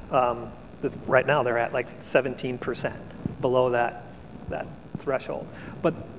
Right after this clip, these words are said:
just gives you an idea that these project developers are thinking exactly like that.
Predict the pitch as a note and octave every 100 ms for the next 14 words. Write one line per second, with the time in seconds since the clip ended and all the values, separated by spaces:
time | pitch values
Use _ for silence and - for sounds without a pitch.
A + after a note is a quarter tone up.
0 | B3 D#3 G3+ A3+ F3+ F#3 F3+ F#3 E3+ D#3
1 | D#3+ D3 F3+ E3+ E3+ D3 D#3+ D#3+ D#3 C3+
2 | - D3 D3 F#3+ F3+ D#3+ C#3+ C3 D#3+ D#3+
3 | F3+ D3+ C#3 - A#2 -